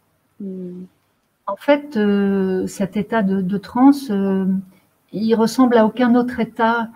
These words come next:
Speaker 2: Euh, je dirais que l'état auquel il se rapproche le plus, c'est justement le, l'état de méditation,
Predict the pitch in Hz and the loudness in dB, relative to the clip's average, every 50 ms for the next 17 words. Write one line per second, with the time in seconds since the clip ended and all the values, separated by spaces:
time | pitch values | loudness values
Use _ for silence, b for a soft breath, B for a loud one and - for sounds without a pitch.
0 | B B B B B - - 208 208 185 214 220 214 247 240 247 - 226 202 220 | B B B B B -8 -6 -4 -4 -2 -2 0 0 0 -2 -2 -2 -2 -2 0
1 | 214 214 220 220 - - 254 254 254 247 233 - - 233 233 214 214 - - - | 0 0 -2 -2 0 2 2 4 6 4 4 2 2 2 2 2 0 0 0 -2
2 | - - - 220 202 - - 220 - - - 262 247 233 - 226 214 202 208 202 | -2 -2 -2 -4 -4 -2 -2 -4 -4 -4 -6 -10 -10 -8 -6 -4 -4 -2 -4 -4
3 | - - 233 208 220 233 233 226 214 202 202 196 208 202 - 214 202 214 208 180 | -6 -2 0 2 2 4 4 4 4 4 2 2 0 0 2 4 4 4 4 2
4 | 202 - - 208 190 - - - 208 196 190 | 0 -2 -2 -4 -4 -4 -4 -6 -4 -4 -4